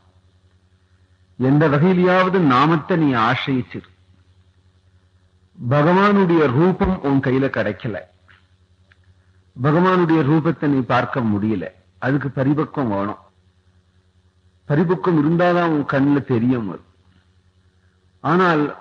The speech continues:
பகவானுடைய ரூபத்துக்கு என்ன சக்தி உண்டோ, அதே சக்தி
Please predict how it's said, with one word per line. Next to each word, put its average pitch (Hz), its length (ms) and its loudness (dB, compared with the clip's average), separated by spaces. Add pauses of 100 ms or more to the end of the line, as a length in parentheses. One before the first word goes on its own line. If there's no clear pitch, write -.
பகவானுடைய 175 840 2
ரூபத்துக்கு 170 680 0
என்ன 143 280 2
சக்தி 156 440 -4
உண்டோ, 165 640 0 (120)
அதே 175 640 2
சக்தி 190 680 -6